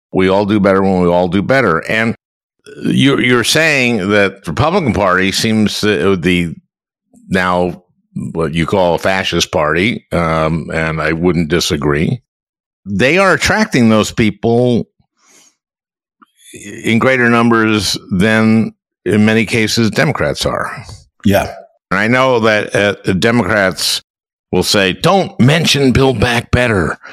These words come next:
Speaker 1: It's just, it's a, <laughs> it was a disaster. Don't mention it." But the press, the media,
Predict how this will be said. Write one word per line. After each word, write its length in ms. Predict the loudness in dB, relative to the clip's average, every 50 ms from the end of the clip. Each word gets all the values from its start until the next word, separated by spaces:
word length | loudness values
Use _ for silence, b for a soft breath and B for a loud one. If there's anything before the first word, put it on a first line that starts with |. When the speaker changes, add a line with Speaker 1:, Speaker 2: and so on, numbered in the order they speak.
| B B B B
Speaker 1:
It's 160 | -2 -2 0
just, 440 | 0 0 0 2 0 0 -4 -4 B B B B B B
it's 200 | -2 0 2 2
a, 60 | 2
<laughs> 420 | 2 4 4 4 2 0 -4 -6 -6 -2 0
it 220 | 0 0 2 2
was 160 | 0 2 2
a 100 | 2 2
disaster. 840 | 2 2 2 2 2 2 2 0 0 -2 -2 -2 0 0 -2 -2 -6 -6 -2
Don't 160 | 0 0 2
mention 360 | 2 0 0 0 0 0 0
it." 140 | 0 -2 -4 -8 _ _ _ _ _ _
But 320 | 0 0 2 0 -2 -4 -12 -20 _ _ _ _ -16 -16 -16 _ -6
the 100 | -6 -4
press, 640 | 0 0 2 2 4 2 2 0 0 -4 -4 -2
the 100 | -2 0
media, 720 | 2 2 2 4 4 4 4 4 4 4 4 4 2 0